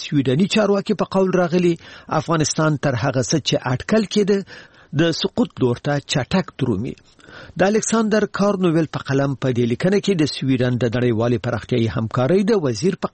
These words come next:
قول ویل شوي چې افغانستان د سیاسي پاشلتیا لور ته روان دی، چې ورسره دا خطر تړلی چې دا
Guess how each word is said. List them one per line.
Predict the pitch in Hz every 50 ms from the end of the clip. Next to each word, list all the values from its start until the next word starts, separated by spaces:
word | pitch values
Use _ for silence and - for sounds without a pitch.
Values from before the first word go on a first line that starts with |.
| - 180
قول | 180 175
ویل | 143 120 123 117 110 -
شوي | - 190 196 190 180 -
چې | - 208 208 185 - - - - - - - 139
افغانستان | 139 - 135 131 123 120 110 - - 139 131 127 123 117
د | 117 104 -
سیاسي | - 135 127 - - 269 214 - 160
پاشلتیا | 107 - - - 104 - - 107 95 104 110
لور | 110 98 98 -
ته | 104 98
روان | 92 92 98 107 101 90 85
دی، | 78 - - - - - - -
چې | - 151 147 131
ورسره | 113 - - - 113 110 117 101
دا | 107 98 98 -
خطر | - 110 - 117 117 - - -
تړلی | 123 135 175 202 196 - -
چې | 190 220 220 - - - - - - 143
دا | 156